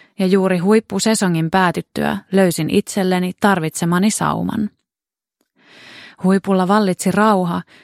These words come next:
ja tuuli suhisi öisin Kanervikossa. Rinkkani oli raskas,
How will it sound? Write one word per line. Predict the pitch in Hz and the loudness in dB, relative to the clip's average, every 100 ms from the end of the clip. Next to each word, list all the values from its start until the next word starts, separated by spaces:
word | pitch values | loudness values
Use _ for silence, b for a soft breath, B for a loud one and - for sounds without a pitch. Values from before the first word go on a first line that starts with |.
| b - | b -6
ja | 226 | -2
tuuli | 294 311 220 | 0 2 2
suhisi | 185 180 170 160 170 | 2 0 0 -2 0
öisin | 175 170 170 160 | 0 0 0 -2
Kanervikossa. | 180 165 165 - 202 - 214 - 233 - _ _ _ _ _ _ B B B B B | -2 -2 -4 -4 -6 -4 -6 -6 -8 -8 _ _ _ _ _ _ B B B B B
Rinkkani | 196 190 196 180 175 | 2 2 2 0 0
oli | 170 170 | 0 0
raskas, | 196 226 - - 180 - | 0 -2 -4 -8 -8 -10